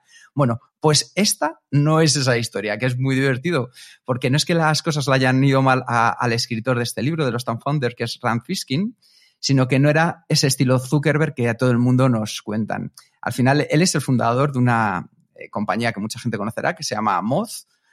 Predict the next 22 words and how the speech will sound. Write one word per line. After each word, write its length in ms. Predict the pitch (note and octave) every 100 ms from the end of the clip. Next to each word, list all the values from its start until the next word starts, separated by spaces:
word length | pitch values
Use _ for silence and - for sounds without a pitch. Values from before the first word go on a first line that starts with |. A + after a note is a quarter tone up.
| _ _ _
Es 200 | C3 C3
un 80 | C#3+
negocio 320 | B2 B2+ A#2+
de 80 | A2+
cuarenta 320 | A2+ A2 G2+
y 20 |
cinco 320 | - B2 C3 B2+
millones 600 | A#2 A#2 A#2 C3+ C3 A#2+
de 60 |
dólares 400 | A#2+ A#2 A#2 A#2
al 100 | A#2
año 380 | B2+ D#3 F#3 G#3 - - _ _ -
y 320 | A#2 A#2 - _ -
un 160 | D3
experto 380 | D3+ - D#3 D3+
mundial 260 | C#3 C3 C#3
en 60 |
el 60 | C3
tema 220 | C3+ C3
del 120 | G2+
seo. 280 | - G#2 G2+
Pero 360 | E3+ G3+ A#3